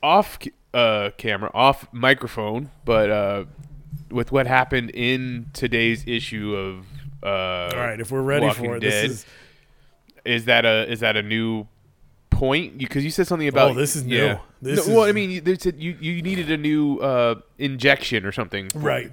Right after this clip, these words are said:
Speaker 1: for
Speaker 2: yeah.
Speaker 1: it to
Speaker 2: Well, I
Speaker 1: make,
Speaker 2: want
Speaker 1: be
Speaker 2: something to
Speaker 1: interesting
Speaker 2: make
Speaker 1: to you.
Speaker 2: me, yeah. Well, like, I'm definitely curious the mystery, and I wanna see,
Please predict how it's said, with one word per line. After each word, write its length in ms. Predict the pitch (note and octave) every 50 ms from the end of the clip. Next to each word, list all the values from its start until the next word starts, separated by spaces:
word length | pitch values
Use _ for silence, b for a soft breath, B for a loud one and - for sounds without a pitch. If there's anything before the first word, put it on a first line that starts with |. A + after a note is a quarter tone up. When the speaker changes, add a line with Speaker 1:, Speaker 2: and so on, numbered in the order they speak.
| - C#3
Speaker 1:
for 200 | C#3+ B2+ A#2+ A#2
Speaker 2:
yeah. 60 | A2+
Speaker 1:
it 40 | -
to 120 | A#2+ A#2+
Speaker 2:
Well, 100 | F3+ F3
I 40 | D#3+
Speaker 1:
make, 80 | - F3
Speaker 2:
want 140 | F3 E3 -
Speaker 1:
be 20 | -
Speaker 2:
something 140 | C3+ C3
to 40 | C3 C#3+
Speaker 1:
interesting 220 | C3+ C3 C3+ C#3
Speaker 2:
make 60 | C#3 -
Speaker 1:
to 40 |
you. 40 | -
Speaker 2:
me, 180 | C#3 C3 B2+ B2
yeah. 320 | A#2+ B2+ B2 A#2+ A2+ G#2 - B B B B B B
Well, 420 | - A#3+ C4+ C#4 C#4 A3+ G3 F#3 E3 B B B B B B B B B B B B B B B B B B B _ -
like, 240 | G#3 G#3 G3 -
I'm 140 | F#3+ G3 F#3
definitely 340 | D#3+ G#3+ A3+ G3+ A3 G#3+ F3+
curious 400 | - - F#3+ F#3 F3+ F#3+ G3 -
the 80 | - D#3+
mystery, 560 | D3+ D3+ F3 - - G3+ G3+ A3 A#3+ B3+ A3+ -
and 120 | D3 D3
I 60 | D3 C#3+
wanna 260 | C#3+ D3+ D#3 D3+ C#3
see, 400 | - - D#3 D#3 E3 G3+ G3+